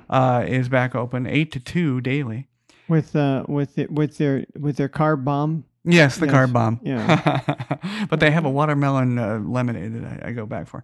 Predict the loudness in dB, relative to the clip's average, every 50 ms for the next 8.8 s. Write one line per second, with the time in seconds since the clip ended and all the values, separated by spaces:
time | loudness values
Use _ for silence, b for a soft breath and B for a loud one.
0 | B B B B -4 -2 0 0 0 0 2 2 4 4 4 4 2 2 4 6
1 | 6 6 4 2 0 2 2 2 4 2 2 2 0 0 0 2 2 2 2 2
2 | 0 -2 -2 -2 -4 -4 -2 -2 -2 0 0 0 2 2 2 2 4 2 2 2
3 | 2 2 2 2 2 2 2 2 2 2 0 -2 -4 -4 -2 0 0 2 0 0
4 | -2 -2 0 0 0 0 0 2 2 4 4 2 2 0 -2 -2 0 2 2 2
5 | 4 6 6 6 6 6 4 0 0 0 0 -4 -4 -4 -4 -2 -2 0 0 0
6 | 0 2 2 2 2 2 2 2 2 4 6 6 6 6 6 4 2 2 2 2
7 | 2 0 -2 -4 -4 0 0 2 2 2 2 0 -2 -4 -4 -4 -4 -4 -4 -4
8 | -2 0 2 4 6 8 8 8 6 6 2 2 0 -2 -6